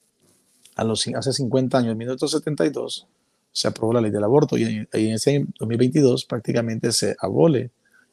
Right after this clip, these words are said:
la ley del aborto. O sea que esto está en tela de, eh, en boga ya, ¿verdad? En los Estados Unidos.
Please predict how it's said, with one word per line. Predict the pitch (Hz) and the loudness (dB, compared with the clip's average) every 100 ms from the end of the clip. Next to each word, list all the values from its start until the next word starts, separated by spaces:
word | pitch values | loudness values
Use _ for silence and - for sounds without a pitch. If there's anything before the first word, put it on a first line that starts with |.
| _ | _
la | 104 | -2
ley | 98 | 0
del | 98 101 | 0 -2
aborto. | 101 127 147 - - _ _ _ _ _ _ _ _ - | 2 4 4 2 -8 _ _ _ _ _ _ _ _ -6
O | |
sea | - 117 | -2 0
que | - 110 107 - | 0 -2 -2 -4
esto | 107 135 | -4 -2
está | - 127 | 0 2
en | 120 110 | 0 0
tela | 117 117 117 | 0 0 0
de, | 110 | 0
eh, | 123 104 113 | -2 -4 -4
en | 104 | -2
boga | 117 131 156 | 0 2 2
ya, | 117 147 180 - | 0 -2 -4 -12
¿verdad? | 175 120 123 120 | -10 -6 -4 -6
En | - _ _ - | -8 _ _ -10
los | 104 | -10
Estados | - 120 123 | -4 0 2
Unidos. | 147 120 117 139 | 2 2 0 -6